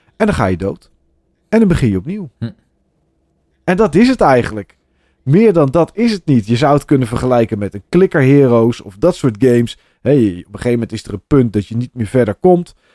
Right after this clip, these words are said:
Speaker 1: Ja, dan ga je dood, dan upgrade je weer wat of je hebt een nieuw wapen unlocked. Ehm, je kan wapens en power-ups, als je de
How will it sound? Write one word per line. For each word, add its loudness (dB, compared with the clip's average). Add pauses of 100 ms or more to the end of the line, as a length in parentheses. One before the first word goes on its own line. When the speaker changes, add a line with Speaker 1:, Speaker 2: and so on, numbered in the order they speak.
(120)
Speaker 1:
Ja, -2
dan -4
ga -8
je -2
dood, 2
dan -4
upgrade 0
je -6
weer 0
wat 0
of -20
je -14
hebt -14
een -14
nieuw -14
wapen -2
unlocked. -2 (360)
Ehm, -6 (440)
je -2
kan 0
wapens 0
en -8
power-ups, 0
als -6
je -6
de -12